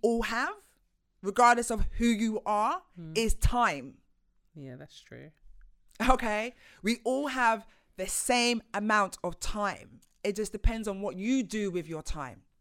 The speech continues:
Speaker 1: Okay? And are you willing to stop making excuses for how you waste your time?
Speaker 2: Yes.
Speaker 1: All right?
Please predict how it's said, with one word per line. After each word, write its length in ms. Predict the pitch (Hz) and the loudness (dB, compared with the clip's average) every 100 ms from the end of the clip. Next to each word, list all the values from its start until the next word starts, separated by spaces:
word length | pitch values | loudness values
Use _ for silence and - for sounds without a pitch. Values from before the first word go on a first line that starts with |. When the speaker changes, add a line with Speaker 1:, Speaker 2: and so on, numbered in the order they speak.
| _ _ _ _ _ _ _ _ _ _ _ _ | _ _ _ _ _ _ _ _ _ _ _ _
Speaker 1:
Okay? 420 | 165 - 175 180 - | -8 -4 -4 -4 -6
And 140 | 190 - | -10 2
are 160 | 220 233 | 4 4
you 200 | 247 247 | 0 -4
willing 460 | 262 254 233 214 | -4 -4 -4 -6
to 140 | 196 202 | -2 -2
stop 280 | - 233 - | 0 -2 -2
making 400 | 214 220 - - | -4 -4 -6 -6
excuses 1080 | 196 - - - 262 285 277 190 151 160 - - - _ | -8 -8 -10 -2 0 0 -2 -6 -6 -8 -14 -20 -20 _
for 160 | 196 | -4
how 160 | 202 208 | -2 -2
you 240 | 190 233 | 0 -4
waste 680 | 185 185 254 294 - - - - | -2 2 2 4 2 0 -10 -10
your 280 | 160 170 160 | -4 -4 -4
time? 440 | - 160 101 - _ _ _ _ _ _ _ _ _ | -6 -8 -10 -14 _ _ _ _ _ _ _ _ _
Speaker 2:
Yes. 720 | 156 139 131 - - - - _ _ _ _ _ _ _ _ _ _ _ - | -16 -14 -16 -20 -20 -20 -20 _ _ _ _ _ _ _ _ _ _ _ -10
Speaker 1:
All 100 | 180 | -4
right? 360 | 196 240 285 | -2 -4 -6